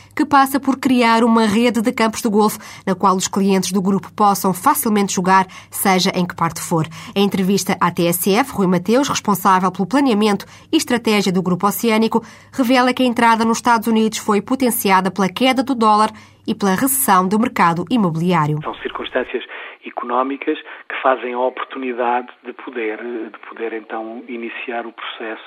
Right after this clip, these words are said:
Speaker 2: e iniciar a intervenção no mercado. Apesar de que já há algum tempo que vínhamos, eh, que vínhamos observando e que vínhamos acompanhando a evolução do mercado nos Estados Unidos. Porque em termos de golfe é um dos mercados mais importantes do mundo, não é? Portanto, os Estados Unidos,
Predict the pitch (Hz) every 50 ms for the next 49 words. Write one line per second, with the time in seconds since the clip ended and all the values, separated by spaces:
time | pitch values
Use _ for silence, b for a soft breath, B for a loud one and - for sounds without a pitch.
0 | - 117 117 113 110 110 107 - - 113 120 120 113 - 120 113 113 - - -
1 | 107 107 107 110 - - - 131 113 110 - B B B B B B B 117 -
2 | - 117 120 131 127 - - - 120 120 117 117 113 110 117 120 110 - 120 113
3 | 110 - - 123 113 120 117 113 117 110 110 110 107 - - 117 110 104 104 101
4 | _ - - 110 107 107 104 104 - 104 - - - - 101 101 95 101 110 113
5 | 117 117 107 107 - - - - 110 104 104 101 107 - - - - - 104 104
6 | 104 107 107 110 110 104 107 107 - - 113 110 107 107 110 - - - - 107
7 | - - - 98 101 - 107 104 98 _ - _ b b b b b b - -
8 | - 120 120 143 127 123 113 110 113 113 120 127 131 127 - - B B B B
9 | B B B - 131 120 120 143 160 139 131 113 110 117 120 - - 131 - 117
10 | 117 117 107 - 113 104 - - - - 110 104 - - 135 143 165 156 127 104
11 | 90 90 90 98 110 131 - - - - 95 - - 104 95 92 - - - 92
12 | 92 - - 104 110 131 147 143 120